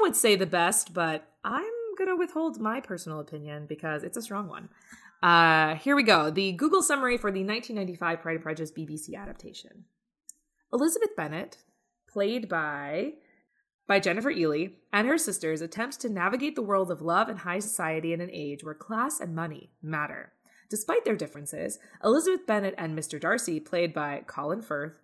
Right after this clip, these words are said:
manage to look past social standings and fall in love. All right, there's our B B C adaptation. Now, let's talk about the two thousand five Joe Wright film.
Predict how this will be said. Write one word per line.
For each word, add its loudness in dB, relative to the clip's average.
manage -2
to -2
look -2
past -2
social -4
standings -6
and -14
fall -6
in -8
love. -12
All -4
right, -4
there's 0
our 4
B -6
B -4
C -4
adaptation. -8
Now, 4
let's 0
talk -2
about 0
the -10
two -8
thousand 6
five 2
Joe 2
Wright -4
film. -4